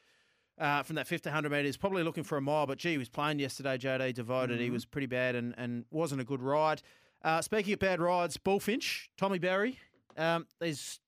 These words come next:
Speaker 1: good jockeys go to the provincials and suddenly ride like provincial jockeys. Uh, that wasn't pretty for me. I backed Bullfinch each way, uh, heavily to place, and it ran fourth, I think, and didn't get out clear running. The winner there, Nugget, was very, very impressive, but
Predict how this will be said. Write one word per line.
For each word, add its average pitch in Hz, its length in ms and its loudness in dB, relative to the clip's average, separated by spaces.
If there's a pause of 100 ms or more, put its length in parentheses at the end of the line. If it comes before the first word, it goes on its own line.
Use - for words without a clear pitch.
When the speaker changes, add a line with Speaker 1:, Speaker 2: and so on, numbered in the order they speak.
(200)
Speaker 1:
good 196 180 0
jockeys 190 360 -2
go 170 140 0
to 208 60 2
the 208 40 -2
provincials 185 540 -2
and 160 120 -4
suddenly 180 300 -2
ride 170 220 2
like 170 180 0
provincial 170 320 -6
jockeys. 165 460 -4 (560)
Uh, 160 380 2
that 170 180 -2
wasn't 160 340 -4
pretty 160 240 -2
for 147 120 -4
me. 147 200 2
I 139 60 2
backed 156 220 -2
Bullfinch 143 420 -6
each 139 240 -8
way, 143 340 0 (180)
uh, 131 200 -4
heavily 139 340 -4
to 110 60 -6
place, 135 420 -2
and 127 80 -8
it 120 80 -10
ran 123 140 -4
fourth, 131 400 -8
I - 20 -6
think, 123 320 -8
and 117 160 -10
didn't 131 160 -10
get 117 140 -8
out 117 160 -4 (160)
clear 127 200 -4
running. 123 300 -2
The 117 80 -4
winner 123 220 -2
there, 117 180 -2
Nugget, 120 280 -4
was 101 120 -12
very, 117 300 -2
very 117 180 -4
impressive, 113 460 -10
but 107 160 -12